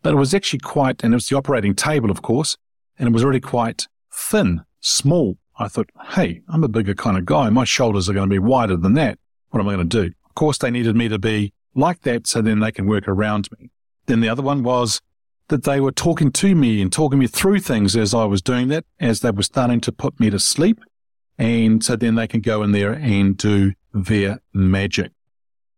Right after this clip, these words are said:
Of course, when I woke up, I was waking up to, out of the anesthetic and getting underway with things and sitting there and wondering how it all went, wondering whether it was paralyzed, whether they did hit the nerve or not. They were trying to get oxygen levels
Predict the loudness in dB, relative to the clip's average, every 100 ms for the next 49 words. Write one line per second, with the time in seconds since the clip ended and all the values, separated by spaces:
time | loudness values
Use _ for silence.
0 | -10 -4 -2 -2 0 0 0 -2 -2 -2
1 | -4 _ _ -4 -2 0 0 -2 2 2
2 | 2 -2 0 2 2 0 _ _ _ _
3 | -2 0 0 0 -2 0 0 2 2 2
4 | 0 0 -2 -2 0 2 2 4 2 0
5 | _ _ _ -8 -2 2 2 2 0 0
6 | 0 2 2 2 0 0 0 0 0 0
7 | 2 2 2 -2 -12 _ _ 0 2 2
8 | 2 2 2 2 0 -6 _ _ -2 2
9 | 2 0 -2 -2 -2 -4 -2 -2 0 0
10 | 0 0 2 0 0 2 2 2 0 -4
11 | -2 2 4 4 2 -2 -8 -14 _ _
12 | _ -6 -4 -2 -2 0 0 -2 -2 -2
13 | 2 2 4 4 2 2 -2